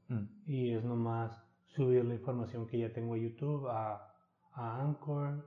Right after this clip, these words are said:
Speaker 2: y publicarlo. La verdad es súper fácil.
Speaker 1: Sí, la verdad es que para Soundtrap en un momento hizo sentido de que se enfocara el producto hacia el podcast, pero fue más bien una apuesta que se trató de llevar a cabo el año pasado, pero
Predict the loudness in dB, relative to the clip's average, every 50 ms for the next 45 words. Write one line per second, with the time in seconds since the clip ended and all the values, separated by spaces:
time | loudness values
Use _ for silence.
0 | -10 -10 -6 -4 -4 -4 -4 -2 -2 -2 0 -2 -4 -6 -6 -6 -4 -4 -4 -4
1 | -2 -2 -2 -2 -4 -6 -6 -4 -6 -6 -4 -6 -10 -10 -12 -16 -16 -16 _ _
2 | _ _ _ _ _ _ _ _ _ _ _ _ 4 6 6 8 8 8 8 8
3 | 6 6 6 2 2 4 6 6 6 6 6 4 4 4 2 2 4 4 4 2
4 | 0 -14 -18 -20 -20 -20 _ _ _ _ _ _ _ _ _ 0 2 2 4 4
5 | 6 6 6 6 6 6 4 4 4 2 2 2 0 -4 -2 -2 -2 0 2 4
6 | 4 6 6 6 6 4 4 2 2 2 2 2 0 -2 -6 -14 -20 -20 -20 -6
7 | 0 2 2 2 0 -4 -6 -4 4 4 6 6 6 6 6 6 6 6 4 4
8 | 2 0 2 2 0 2 4 2 2 2 2 0 0 0 -2 -8 -14 -2 2 2
9 | 4 2 2 2 4 4 6 6 6 4 2 0 -6 -12 -16 -20 -20 -6 0 2
10 | 2 4 4 4 4 4 6 6 4 4 4 4 4 4 4 2 0 -2 -4 -4
11 | -2 -2 -2 0 0 0 0 -2 -4 -6 -8 -12 -16 -10 0 4 4 4 4 4
12 | 0 2 4 4 4 6 6 6 4 4 2 0 -6 -16 -20 -16 -2 4 4 6
13 | 8 8 6 6 4 4 6 6 6 6 4 2 2 0 -2 -2 0 2 2 2
14 | 2 2 0 2 2 2 2 0 0 -2 -4 -8 -12